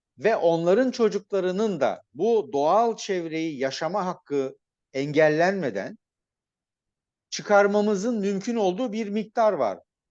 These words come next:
Diyelim ki X miktar. Bu dağın onda birini çıkartırsak çevreyi, üstündeki elma ağaçlarını, ırmaktaki işte, e, alabalıkları,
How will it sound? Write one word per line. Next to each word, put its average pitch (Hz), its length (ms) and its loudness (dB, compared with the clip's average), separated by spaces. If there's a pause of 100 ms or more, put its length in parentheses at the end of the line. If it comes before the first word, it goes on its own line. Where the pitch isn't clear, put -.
(140)
Diyelim 156 320 0
ki 254 260 -4
X - 180 -4
miktar. 151 440 -6 (800)
Bu 214 280 2
dağın 202 280 8
onda 214 380 4
birini 180 360 0
çıkartırsak 208 760 -4 (920)
çevreyi, 202 600 4
üstündeki 170 600 -4
elma 156 340 0
ağaçlarını, 147 840 -2
ırmaktaki 143 720 -4 (360)
işte, 147 440 0 (200)
e, 123 120 0
alabalıkları, 147 960 0